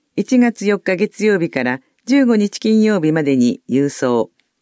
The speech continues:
当日消印有効。または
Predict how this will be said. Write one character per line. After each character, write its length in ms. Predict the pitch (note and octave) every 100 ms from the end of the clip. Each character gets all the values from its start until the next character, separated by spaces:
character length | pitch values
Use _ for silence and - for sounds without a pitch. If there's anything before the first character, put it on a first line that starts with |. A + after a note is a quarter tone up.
| _ _ _
当 200 | - A#3+
日 220 | A3 A3 -
消 100 | F3
印 320 | - D#3+ C#3+
有 160 | C3+ B2+
効。 380 | - A2 - - _ _ _ _ -
ま 100 | A#3+
た 140 | D4
は 200 | A#3+ G3